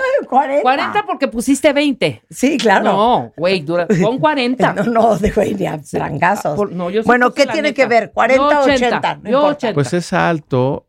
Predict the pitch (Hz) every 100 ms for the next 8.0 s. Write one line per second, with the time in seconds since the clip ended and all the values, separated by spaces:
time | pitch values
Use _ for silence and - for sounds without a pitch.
0 | - 117 110 110 104 104 107 107 135 117
1 | - 104 104 104 113 - 95 - 95 101
2 | 101 - 110 107 98 - 113 110 165 165
3 | 165 156 156 185 175 170 190 180 175 180
4 | 170 98 107 117 131 151 156 - 143 143
5 | 131 107 127 131 131 127 131 120 107 -
6 | 107 113 123 131 131 - 107 107 110 113
7 | 107 107 120 110 110 107 135 143 - _